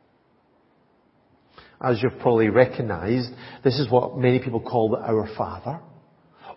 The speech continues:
or the Lord's Prayer. Maybe probably better it would be termed the disciples' prayer, because it's how Jesus was teaching the disciples how to pray. It's actually a prayer that Jesus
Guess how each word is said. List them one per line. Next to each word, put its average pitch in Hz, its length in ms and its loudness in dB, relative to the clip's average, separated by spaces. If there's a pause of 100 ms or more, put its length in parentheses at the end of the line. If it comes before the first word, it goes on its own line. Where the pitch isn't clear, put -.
or 117 220 0
the 110 100 -2
Lord's 104 680 -4
Prayer. 101 440 -12 (1400)
Maybe 143 240 -4
probably 123 420 -2
better - 520 -4
it 95 100 -6
would 107 160 -6
be 117 60 -8
termed 120 420 -4 (260)
the 131 120 -2
disciples' 151 920 -8
prayer, 92 380 -10 (400)
because 151 280 0
it's - 200 -4 (300)
how 165 260 6 (160)
Jesus 143 480 -2
was 151 160 -2 (160)
teaching 139 360 -8
the 135 80 -2
disciples 127 1400 -8 (380)
how 143 280 -4
to - 160 -14
pray. 160 360 -4 (260)
It's 160 120 -6
actually 180 320 -4
a 123 40 -4
prayer 139 240 0
that - 200 -6
Jesus 147 380 -6